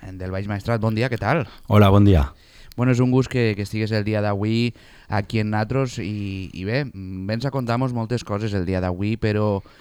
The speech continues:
Speaker 1: eh, m'agradaria que pogueres començar, no? Pel, pel tema, eh, explicant-nos un poc, eh, com va ser, eh, pues, eh, fundar tota esta associació, quants anys fa que la teniu i, sobretot,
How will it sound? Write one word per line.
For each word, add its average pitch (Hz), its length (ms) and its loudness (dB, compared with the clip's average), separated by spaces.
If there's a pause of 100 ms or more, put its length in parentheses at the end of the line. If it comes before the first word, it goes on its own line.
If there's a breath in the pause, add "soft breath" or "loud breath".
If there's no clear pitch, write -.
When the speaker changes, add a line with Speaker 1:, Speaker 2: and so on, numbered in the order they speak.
(240 soft breath)
Speaker 1:
eh, 92 640 -10
m'agradaria 104 540 -4
que 156 80 -6
pogueres 131 340 -2
començar, 95 600 -4
no? 98 240 -4
Pel, 82 560 -8
pel 87 240 -10
tema, 98 300 -2 (500 soft breath)
eh, 82 320 -8
explicant-nos 110 840 -4
un 117 220 -2
poc, 117 400 -2
eh, 101 380 -6 (100)
com 123 240 0
va 113 100 2
ser, 113 380 0 (320 soft breath)
eh, 98 560 -6
pues, 101 380 -6
eh, 95 200 -10
fundar 101 760 -2
tota 98 240 -10
esta 95 500 -4
associació, 127 840 -4
quants 98 240 -6
anys 95 160 -8
fa 98 160 -6
que 90 80 -6
la 95 80 -6
teniu 110 320 -2 (480 soft breath)
i, 110 160 -2
sobretot, 113 640 0